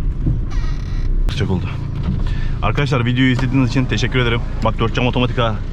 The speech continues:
Clio'lar bunu beğenmedi. İki bin mo-, <laughs> iki bin model bu araba. <laughs> Ee, videonun devamı gelsin mi? Yorumlarınızı merak ediyorum. Umarım beğenmişsinizdir.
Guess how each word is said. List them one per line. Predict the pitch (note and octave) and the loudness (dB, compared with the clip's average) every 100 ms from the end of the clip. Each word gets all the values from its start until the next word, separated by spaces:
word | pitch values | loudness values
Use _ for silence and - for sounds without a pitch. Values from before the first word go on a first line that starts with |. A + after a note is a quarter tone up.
| - - - - | -6 -4 -4 -2
Clio'lar | A2 G#2+ A2+ A2 | 0 2 2 2
bunu | A2 | 2
beğenmedi. | G#2+ G#2+ G2+ F#2+ - - - - - - - - - - - | 2 2 0 -2 -2 -4 -4 -2 -2 -2 -2 -2 -2 -2 0
İki | - | 2
bin | C#3+ | 4
mo-, | D#3+ B2+ - | 4 2 2
<laughs> | G3 | 0
iki | D#3 G3+ | 2 2
bin | E3 | 2
model | D#3+ C#3+ C3+ | 2 2 2
bu | B2+ | 2
araba. | B2 A2+ | 2 0
<laughs> | E3 D3+ - - - - C4+ - - - - - | 0 -2 -4 -6 -4 -4 -2 -2 -2 -2 -2 0
Ee, | A2 | 0
videonun | A2+ C#3+ D3 C#3 | 4 4 4 2
devamı | C#3 C#3+ | 2 2
gelsin | C#3 C3+ D#3 | 0 0 0
mi? | C#3+ | 0
Yorumlarınızı | A#2 A2+ A#2+ A#2 A2+ | 2 2 2 0 0
merak | A#2+ B2+ | 0 0
ediyorum. | C3+ C3+ C#3+ C#3+ - - - - - - - G#2+ | 0 0 0 0 -4 -4 -2 -2 -2 0 0 2
Umarım | A#2 C3 B2+ | 4 4 4
beğenmişsinizdir. | A#2 A#2 C3 - C#3+ C3+ C#3+ | 2 2 0 2 2 2 0